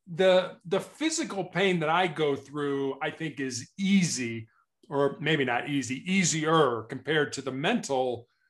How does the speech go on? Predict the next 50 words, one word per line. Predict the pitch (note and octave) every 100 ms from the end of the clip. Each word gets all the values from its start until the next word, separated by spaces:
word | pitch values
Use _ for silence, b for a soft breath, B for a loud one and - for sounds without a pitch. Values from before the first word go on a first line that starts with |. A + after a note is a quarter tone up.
| _ -
pain, | D3+ D3 C#3+
the | C#3
emotional | C3+ E3+ G#3+ E3 C3
pain | A2 B2+ C3 B2+
that, | B2+ -
that | C#3+ C#3
my | C#3+
wife | C3 C#3 C#3
and | C#3
my | B2+
daughter | B2 C#3 D#3+
go | B2+ B2+
through. | A#2 C#3 - B _ -
My | D3+
mother's | D#3+ E3 E3+ E3
still | - E3+ D3+
alive. | D3 C#3 D3 D#3+
She's | - C3
eighty-six, | C#3 C#3+ C3 D3 C#3+ -
and | C#3+
I |
have | C#3 C3+
two | - C#3
brothers | B2 D3 C#3+ A#2+ A2
that | - A#2+
are | A#2+
also, | B2+ B2 C3 A2+ A2+ b b b -
uh, | A#2+ A#2
still | - - B2+
alive. | A#2 A#2 B2 C3+
So, | - D#3 D3 C#3+ B B -
you | G#3+
know, | F3 F3+ E3+
there, | G#3+
there's | F#3 C4 C4
a |
lot | C4+ A3+ A3+
of | -
people. | - A3 D#3
It's | D3+
kinda | - A3+ A#3
like | G3
throwing | - F#3+ F#3+ F3+
a |
stone, | - - F3 F3 F3 F3 F3+
you | F3+
know, | E3 D#3 D#3+
in | E3
the | E3
lake. | D#3+ G3+ D3